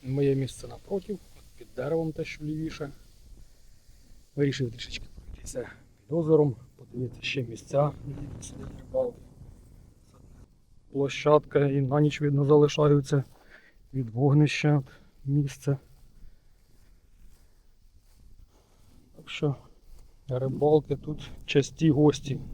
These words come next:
Сьогодні пощастило, взагалі ніде нікого немає. Зараз пройдуся ще під берегом, подивлюся, де які є місця, де можна сісти. Місце чудове, точно і риба тут є, але нічого звідси не витягнеш. Коротше, якраз під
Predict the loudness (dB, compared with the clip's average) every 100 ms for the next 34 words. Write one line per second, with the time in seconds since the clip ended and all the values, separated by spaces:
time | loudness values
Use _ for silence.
0 | -12 -14 -16 -14 -12 -12 -12 0 4 4
1 | 2 0 2 2 4 4 4 4 4 2
2 | -2 -6 -8 -14 -18 -20 -20 -20 -20 -20
3 | -20 -20 -20 -20 -20 -20 -20 -20 -14 -12
4 | -14 -14 -16 -16 -16 -12 -12 -12 -8 -2
5 | -2 -2 -8 -10 -10 -10 -4 -2 -2 -2
6 | -2 0 -4 -6 -8 -6 -6 -6 -8 -12
7 | -12 -14 -18 -20 -20 -20 -20 -20 -20 -20
8 | -20 -10 -10 -10 -10 -6 -2 2 2 2
9 | 2 2 2 4 6 4 4 2 4 4
10 | 4 4 4 4 6 8 10 10 8 6
11 | 6 6 8 6 4 4 2 6 6 8
12 | 8 8 8 8 8 8 6 6 4 2
13 | 2 2 4 4 4 6 6 4 2 -2
14 | -4 -4 2 4 8 10 10 10 8